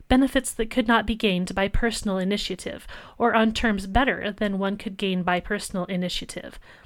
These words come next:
The man in Jesus' parable with the bumper crop who refused to be a patron but hoarded his surplus for his retirement received the ultimate curse from God.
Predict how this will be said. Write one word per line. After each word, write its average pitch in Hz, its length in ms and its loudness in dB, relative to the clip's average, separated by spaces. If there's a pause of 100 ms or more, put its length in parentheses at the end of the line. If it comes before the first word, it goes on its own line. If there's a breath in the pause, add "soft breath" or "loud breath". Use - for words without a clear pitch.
(340 loud breath)
The 220 80 0
man 220 260 4
in 247 120 4
Jesus' 220 520 -4
parable 202 580 2 (280 loud breath)
with 226 140 0
the 208 80 4
bumper 240 320 6
crop - 380 4
who 233 120 -2
refused 226 500 -2
to 226 60 -6
be 202 120 0
a 190 60 -2
patron 214 500 -2 (300 loud breath)
but 208 160 0
hoarded 247 360 2
his 220 180 2
surplus 220 520 -2
for 214 180 0
his 190 200 -6
retirement 190 720 -2 (460 loud breath)
received 226 480 0
the 202 180 -2
ultimate 233 420 0
curse 190 300 -4
from 190 220 -4
God. 175 360 -4